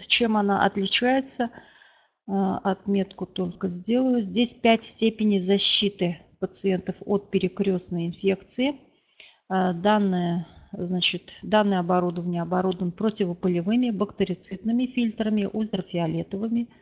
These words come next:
лампами. Э, тоже эффект мы видим, особенно при заболеваниях органов дыхания. Ну, э,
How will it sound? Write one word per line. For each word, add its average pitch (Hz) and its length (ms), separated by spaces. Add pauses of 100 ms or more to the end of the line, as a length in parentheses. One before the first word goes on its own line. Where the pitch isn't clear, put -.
(420)
лампами. 214 720 (420)
Э, 165 140
тоже 196 440 (1300)
эффект - 380
мы 180 180
видим, 247 520
особенно 190 520
при 208 240
заболеваниях 180 760
органов 180 520
дыхания. 175 680 (1900)
Ну, 285 220
э, 247 560